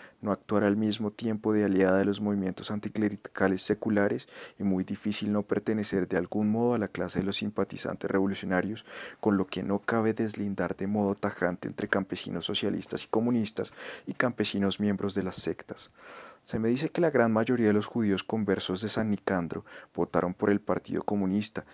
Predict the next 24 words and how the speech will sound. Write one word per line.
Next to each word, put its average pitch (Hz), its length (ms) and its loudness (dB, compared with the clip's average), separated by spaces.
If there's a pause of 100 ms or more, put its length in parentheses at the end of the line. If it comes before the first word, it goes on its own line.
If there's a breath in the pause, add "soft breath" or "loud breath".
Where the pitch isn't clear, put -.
(200 loud breath)
La 92 100 0
capital - 460 0
es 95 120 -6
un 101 140 0
bastión 104 400 0
de 98 80 0
las 101 160 -4
izquierdas, 90 640 0 (320 loud breath)
en - 140 -8
tanto - 240 -4
que - 120 -4
los 90 140 -2
comunistas 110 580 0
locales, 110 560 4 (240 loud breath)
algunos 120 540 2
de 143 80 4
los 135 160 2
cuales 110 560 4
son 117 240 -2
familiares 104 600 4
de 107 80 2
los 107 120 0
protestantes 98 640 -4
locales, 110 520 2